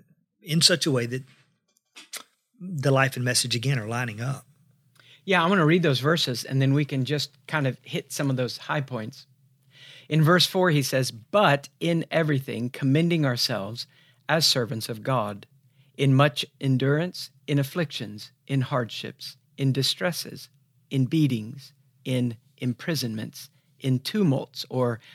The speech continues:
Speaker 2: kind of mob uprisings, "in labors, in sleeplessness, in hunger, in purity, in knowledge,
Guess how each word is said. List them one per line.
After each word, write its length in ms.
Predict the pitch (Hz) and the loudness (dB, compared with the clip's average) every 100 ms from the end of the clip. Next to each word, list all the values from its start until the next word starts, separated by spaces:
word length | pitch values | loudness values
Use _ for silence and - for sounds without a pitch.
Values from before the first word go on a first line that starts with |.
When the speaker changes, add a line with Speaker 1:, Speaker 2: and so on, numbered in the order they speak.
| - _ _ - | -20 _ _ -12
Speaker 2:
kind 160 | 120 107 | -8 -8
of 100 | - | -6
mob 500 | 113 123 120 113 113 | -2 2 2 0 -2
uprisings, 800 | 113 - 90 - - 98 - - _ _ _ _ - - | -6 -8 -10 -10 -12 -14 -14 -20 _ _ _ _ -20 -2
"in 180 | 160 160 | 4 6
labors, 720 | 151 165 175 202 226 226 - - _ _ _ | 8 8 6 6 4 0 -6 -10 _ _ _
in 140 | - 180 | 0 0
sleeplessness, 920 | - 160 131 135 110 113 107 - - _ _ _ | 2 -2 -4 -4 -10 -8 -8 -10 -16 _ _ _
in 160 | 131 127 | -2 -2
hunger, 460 | 131 113 104 107 _ _ _ _ _ - | -2 -4 -8 -12 _ _ _ _ _ -4
in 200 | 135 131 | 0 0
purity, 580 | - 175 123 - 113 117 | 0 0 0 -2 -6 -2
in 140 | 127 | 0
knowledge, 560 | 147 131 117 107 - | 2 0 -2 -6 -12